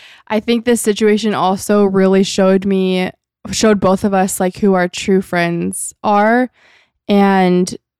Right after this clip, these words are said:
I had just, like, my friend group rallying around me, rallying around me for support. But also, what, what really helped was them being so non-judgmental and just, like, there for me unconditionally and not being like,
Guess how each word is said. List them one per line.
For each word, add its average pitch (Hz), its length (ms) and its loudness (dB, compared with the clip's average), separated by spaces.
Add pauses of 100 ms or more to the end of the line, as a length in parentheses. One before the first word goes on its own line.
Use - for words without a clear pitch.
(200)
I 202 100 0
had 202 320 -2
just, 196 300 -6
like, 190 240 -2
my 190 160 0
friend 190 360 -2
group 190 220 0
rallying 185 460 0
around 190 260 0
me, 190 100 0 (160)
rallying 202 680 2
around 190 300 2
me 190 80 2
for 196 180 -4
support. 190 440 -4
But 202 100 0
also, 277 500 2 (500)
what, 214 380 0
what 214 380 0
really 214 280 2
helped 202 380 -4
was 190 400 0 (540)
them 208 300 2
being 202 260 0
so 196 400 0
non-judgmental 190 1300 0
and 196 140 -2
just, 190 200 -4
like, 190 220 -6
there 185 200 -2
for 202 180 -6
me 202 280 -2 (220)
unconditionally 208 1000 -2 (440)
and 208 160 0
not 202 200 0
being 202 260 0
like, 190 280 -2